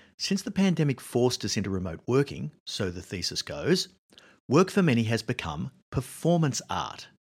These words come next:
It seems that many people are now pursuing the goal of appearing to be busy rather than actually delivering real,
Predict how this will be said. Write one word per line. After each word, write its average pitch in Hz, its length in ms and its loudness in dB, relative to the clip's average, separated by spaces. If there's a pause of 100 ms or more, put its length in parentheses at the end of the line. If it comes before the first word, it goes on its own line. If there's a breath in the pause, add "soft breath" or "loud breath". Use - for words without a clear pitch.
(680)
It 104 120 -6
seems 107 260 -2
that 101 140 -10
many 147 160 2
people 185 260 0
are 156 60 2
now 131 160 0
pursuing 107 520 -2
the 87 80 -8
goal 104 440 2
of 98 200 -2
appearing 190 500 2
to - 60 -8
be 90 120 -4
busy - 480 -8 (400)
rather 185 260 6
than 190 140 2
actually 123 300 0
delivering 104 420 0
real, 98 400 0